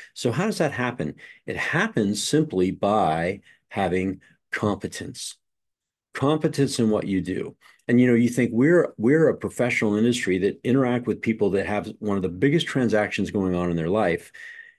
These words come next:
Yet we have a large population of our industry, unfortunately,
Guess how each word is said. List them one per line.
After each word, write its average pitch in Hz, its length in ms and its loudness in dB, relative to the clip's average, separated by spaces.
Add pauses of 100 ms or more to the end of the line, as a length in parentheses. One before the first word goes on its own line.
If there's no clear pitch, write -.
(100)
Yet 117 180 2
we 117 120 2
have 113 120 2
a 101 40 2
large 127 600 0
population 107 720 0
of 92 120 -2
our 92 100 2
industry, 104 400 0
unfortunately, 90 880 0